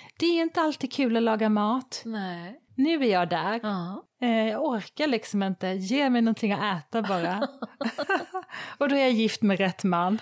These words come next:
Speaker 2: Perfekt.
Speaker 1: Lyckliga jag.
Speaker 2: Ja, perfekt.
Speaker 1: Ja, ja.
Speaker 2: Nej, men jag gör alltid, den enda gryta jag gör, det är bœuf bourguignon.
Speaker 1: Ja, gott.
Speaker 2: Det tycker jag är den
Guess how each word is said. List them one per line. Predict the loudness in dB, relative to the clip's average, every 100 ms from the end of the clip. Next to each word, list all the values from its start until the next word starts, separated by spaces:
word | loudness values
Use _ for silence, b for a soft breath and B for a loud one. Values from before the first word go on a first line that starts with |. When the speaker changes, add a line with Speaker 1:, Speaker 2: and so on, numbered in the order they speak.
| -6
Speaker 2:
Perfekt. | -6 -2
Speaker 1:
Lyckliga | -2 -2 0 2
jag. | 2 0 -2
Speaker 2:
Ja, | -4 -6 -10 -14
perfekt. | -12 -6 -4 -4 -8 -12 -8
Speaker 1:
Ja, | -8 -8
ja. | B B B B B -2
Speaker 2:
Nej, | 0
men | 0 -2
jag | -4 -2
gör | -2 -2 -2 -4
alltid, | -4 -6 -10 _ -8 -8 -8 -12 -20 _ _ -6
den | -6
enda | -4 -4 -4 -4
gryta | -4 -8 -6 -4
jag | -4
gör, | -2 -2 -4 -6 -12
det | -6 -6
är |
bœuf | -4 -4 -4 -8
bourguignon. | -10 -8 -8 -10 -10 -10 -10 -18 _ _ _ _ -16 -8
Speaker 1:
Ja, | -6 -6 -10 -20 _ -14
gott. | -10 -10 -12 -20 -16 -6
Speaker 2:
Det | -4 -4 -6 -8
tycker | -8 -8 -8
jag | -4 -4 -4
är | -6 -6 -8 -12 _ _ -16 -8
den | -8 -10 -18